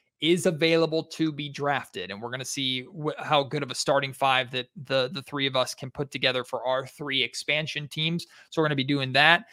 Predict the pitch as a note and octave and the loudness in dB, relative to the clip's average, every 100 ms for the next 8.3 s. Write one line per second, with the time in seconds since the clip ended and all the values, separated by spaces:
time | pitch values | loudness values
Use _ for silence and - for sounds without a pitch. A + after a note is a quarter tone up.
0 | - - B2+ C#3+ D3 C#3+ C#3 D#3 D#3+ D#3+ | -6 4 4 4 0 -4 -4 -2 0 0
1 | D3 D#3 C#3+ C#3 C#3+ D3+ C#3+ - D3+ D3+ | -2 -4 -2 -2 2 2 0 -2 -2 2
2 | C#3+ C#3+ C#3 C#3 D3 E3 E3 E3 D3+ D3+ | 6 8 6 2 0 4 4 6 6 4
3 | C#3+ - - D#3+ D#3+ D#3 D3 D3 - - | 0 -10 2 4 6 4 0 -6 -14 -6
4 | C#3 C#3+ - D3+ D#3 D#3+ D3+ C#3+ - C3+ | -4 -4 -2 0 0 -2 -6 -8 -8 -8
5 | C#3 C#3+ C#3+ - C#3+ C#3+ D3 C#3+ D3 C#3+ | -4 -2 -2 -6 -2 0 2 2 0 -4
6 | D3 D3 C#3+ D3 D3 C#3+ D3 C#3+ C3+ C#3+ | -4 -4 -4 -2 -2 -2 -2 -2 0 2
7 | D3 D3 C#3 C#3 C3+ C3+ C3 B2+ - - | 4 2 0 -4 -4 -4 -6 -4 2 6
8 | C3+ C3 - | 6 6 -4